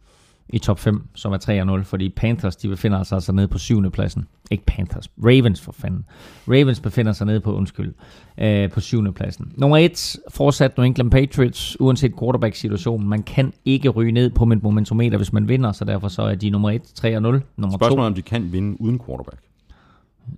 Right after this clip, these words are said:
Speaker 1: Altså,
Speaker 2: De,
Speaker 1: jeg tror
Speaker 2: de giver bare bolden til LeGarrette Blunt,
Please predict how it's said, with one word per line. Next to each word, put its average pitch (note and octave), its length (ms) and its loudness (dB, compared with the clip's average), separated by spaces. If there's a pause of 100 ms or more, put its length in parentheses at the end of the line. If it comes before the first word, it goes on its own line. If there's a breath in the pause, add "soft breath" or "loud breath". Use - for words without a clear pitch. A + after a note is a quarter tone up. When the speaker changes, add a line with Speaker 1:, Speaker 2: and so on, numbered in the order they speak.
Speaker 1:
Altså, F#2 200 -6
Speaker 2:
De, - 40 -8 (160)
Speaker 1:
jeg A2+ 80 -2
tror A#2 100 -4
Speaker 2:
de A2 100 -4
giver D#3+ 160 4
bare A#2+ 120 0
bolden A2 240 -2
til G2+ 140 -6
LeGarrette D#2 460 -6
Blunt, F2+ 340 -6